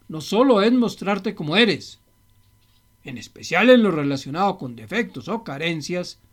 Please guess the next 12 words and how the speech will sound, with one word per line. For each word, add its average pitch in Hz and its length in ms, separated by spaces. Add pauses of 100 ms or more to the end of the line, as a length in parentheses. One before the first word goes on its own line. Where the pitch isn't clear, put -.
(440)
sino 269 420
de 247 160
manera 190 380
especial 190 600
ser 147 240
fiel 208 300
a 175 100
tus 277 300
principios 269 920 (300)
y 165 100
valores. - 840 (1600)
Tres, 202 500